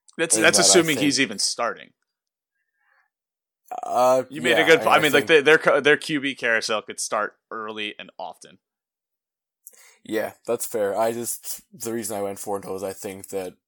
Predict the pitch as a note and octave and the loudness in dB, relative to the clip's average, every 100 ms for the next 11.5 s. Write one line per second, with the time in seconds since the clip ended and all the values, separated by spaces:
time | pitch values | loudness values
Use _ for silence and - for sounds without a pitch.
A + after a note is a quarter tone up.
0 | _ _ _ _ - A2+ - G#2+ F#2+ G2+ | _ _ _ _ -10 -10 -10 -14 -8 -8
1 | - G2+ G2+ F#2+ F#2 G#2 G2 - A2+ - | -8 -12 -10 -12 -16 -14 -12 -12 -14 -10
2 | G2+ F#2+ F#2 F#2+ F#2 - - G2+ G2 F#2 | -8 -8 -8 -6 -6 -10 -16 -12 -10 -10
3 | F2+ - _ C#3 G2 A2+ G2+ F#2+ G2 F#2+ | -14 -18 _ -12 -12 -12 -8 -8 -8 -14
4 | F#2+ F#2+ G2 F#2+ G#2+ G2 F#2+ F#2 F#2 - | -14 -10 -10 -10 -14 -8 -8 -8 -12 -10
5 | G2+ G2 - - F#2+ F#2 F#2+ F#2 F#2 - | -12 -12 -16 -12 -10 -8 -8 -10 -12 -18
6 | _ _ _ - G2+ F#2+ F#2 F#2 F2+ - | _ _ _ -8 -6 -6 -8 -10 -16 -16
7 | - - _ _ _ - - - - _ | -18 -18 _ _ _ -12 -10 -12 -18 _
8 | _ _ _ - G#2 F#2+ C2 - A#2+ A#2+ | _ _ _ -12 -12 -12 -16 -8 -6 -4
9 | A#2 A#2 C3+ A#2+ G2+ - A2+ A2 A#2+ A2 | -6 -6 -6 -8 -8 -6 -6 -4 -8 -4
10 | A2+ G#2+ G2+ F2 - - - - _ _ | -4 -4 -6 -18 -20 -18 -20 -20 _ _
11 | _ _ _ - | _ _ _ -8